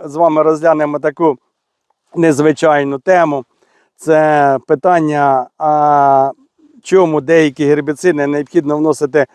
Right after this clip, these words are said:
виключно тільки в світловий день. Через те, що в зв'язку з, е, навантаженням, в зв'язку з оптимізацією, ну, аграрії вносять і вдень, і вночі. А вночі ще краще вносити, немає вітру,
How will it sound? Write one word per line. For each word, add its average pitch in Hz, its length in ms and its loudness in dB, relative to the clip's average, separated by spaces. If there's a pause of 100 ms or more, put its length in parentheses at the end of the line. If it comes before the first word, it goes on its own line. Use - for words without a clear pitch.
(120)
виключно 165 600 -2
тільки 156 340 -2
в 123 80 -8
світловий 156 600 0
день. 131 340 -2 (260)
Через 175 300 0
те, 196 160 4
що 156 240 0
в 143 60 0
зв'язку 170 380 0
з, - 140 -4
е, 139 560 0
навантаженням, 147 960 0
в - 20 -18
зв'язку 156 380 -4
з - 120 -14 (260)
оптимізацією, 151 1120 0 (320)
ну, 190 160 2
аграрії 156 640 0
вносять 151 600 -8
і 175 200 -2
вдень, 139 400 -2
і 160 120 2
вночі. 151 540 -2 (360)
А 180 120 2
вночі 170 400 0
ще 185 240 0
краще 160 420 -2
вносити, 139 460 -2
немає 156 500 0
вітру, 151 500 0